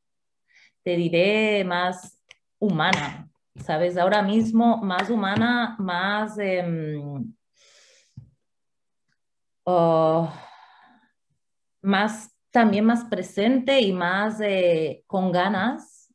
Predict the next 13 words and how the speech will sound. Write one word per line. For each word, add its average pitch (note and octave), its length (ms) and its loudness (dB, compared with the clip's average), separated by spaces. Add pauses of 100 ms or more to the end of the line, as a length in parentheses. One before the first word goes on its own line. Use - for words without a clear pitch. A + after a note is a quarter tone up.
(120)
¿no? G3 320 0
De, D#3+ 680 0 (840)
de F3 320 -4
que D#3 840 0 (760)
todas A3+ 420 2
y A3+ 120 2
todos, B3+ 640 -2
en F3+ 140 -6
la F3 100 -2
medida F#3 260 2
de B3 100 4
lo A#3 160 2
posible, G#3 760 -2